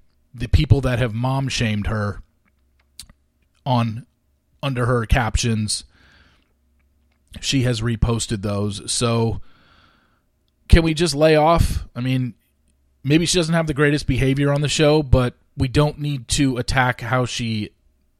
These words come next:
you know, parents her child. And let's just see how it plays out. But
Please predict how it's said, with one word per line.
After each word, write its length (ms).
you 160
know, 120
parents 460
her 100
child. 540
And 720
let's 260
just 220
see 200
how 180
it 80
plays 280
out. 360
But 400